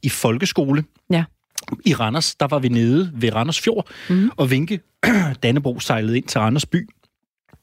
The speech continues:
Speaker 1: Men, øh, jeg har kun set hende på afstand. Det er mange, mange år siden.
Speaker 2: Ja.
Speaker 1: Ellers har jeg, øh, desværre ikke haft fornøjelsen. Og så er det jo ikke engang rigtigt, fordi nu jeg tænker mig om, har dronningen jo været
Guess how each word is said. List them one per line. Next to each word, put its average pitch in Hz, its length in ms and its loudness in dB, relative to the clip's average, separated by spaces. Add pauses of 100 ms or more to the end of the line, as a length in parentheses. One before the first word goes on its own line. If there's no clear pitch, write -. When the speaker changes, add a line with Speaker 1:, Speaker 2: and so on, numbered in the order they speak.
(180)
Speaker 1:
Men, 113 340 2 (600)
øh, 120 180 4
jeg 117 80 2
har 107 60 -6
kun 135 180 -4
set 127 200 -2
hende 120 120 0
på - 100 -2
afstand. 92 300 -4 (540)
Det 127 60 2
er 117 40 2
mange, 120 240 2
mange 113 200 4
år 104 140 0
siden. 104 400 -2
Speaker 2:
Ja. 156 100 2 (340)
Speaker 1:
Ellers 156 240 0
har 113 180 0
jeg, 98 260 0
øh, 95 80 -4
desværre 127 320 0
ikke 131 120 2
haft 139 180 -4
fornøjelsen. 123 420 0 (300)
Og 123 80 0
så - 120 0
er 139 40 0
det 156 60 0
jo 156 100 2
ikke 190 80 0
engang 202 200 0
rigtigt, 156 360 -2 (120)
fordi 131 240 0
nu 127 120 4
jeg 165 100 2
tænker 185 240 0
mig 151 120 0
om, 147 100 -2
har 131 80 0
dronningen 135 340 2
jo 131 60 2
været 117 260 0